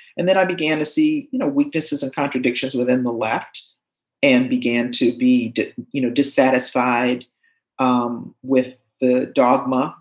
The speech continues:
that matched, you know, that, that was the response to our oppression, which was not liberating us. Um, and I began to ask more and more questions and kind of try to deepen my own understanding. But my understanding, I have to say, has always been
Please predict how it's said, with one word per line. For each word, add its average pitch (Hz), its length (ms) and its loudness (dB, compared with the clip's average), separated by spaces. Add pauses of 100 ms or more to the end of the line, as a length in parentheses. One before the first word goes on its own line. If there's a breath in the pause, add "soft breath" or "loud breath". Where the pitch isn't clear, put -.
that 123 240 -2
matched, 120 640 -2
you 135 100 -2
know, 120 100 -2
that, 120 220 0
that 131 120 4
was 123 140 -4
the 120 80 0
response 117 640 0
to 120 120 2
our 120 220 2
oppression, - 480 0 (280)
which 131 160 -4
was 123 160 0
not 123 220 0
liberating 113 500 0
us. - 340 -6 (500 soft breath)
Um, 123 280 4
and 127 120 4
I 120 60 4
began 123 360 0
to 131 140 -2
ask - 460 0
more 120 260 0
and 113 100 0
more 113 180 2
questions 110 520 -2
and 104 160 -8
kind 113 140 -2
of 110 80 -4
try 110 160 0
to 110 100 2
deepen 113 380 -4
my 104 160 -2
own 104 280 -6 (720 soft breath)
understanding. 127 600 0
But 135 120 2
my 165 120 2
understanding, 196 480 0
I 151 40 2
have 147 200 0
to 147 60 -4
say, 143 240 0
has 120 160 -2
always 131 380 0
been 117 320 -6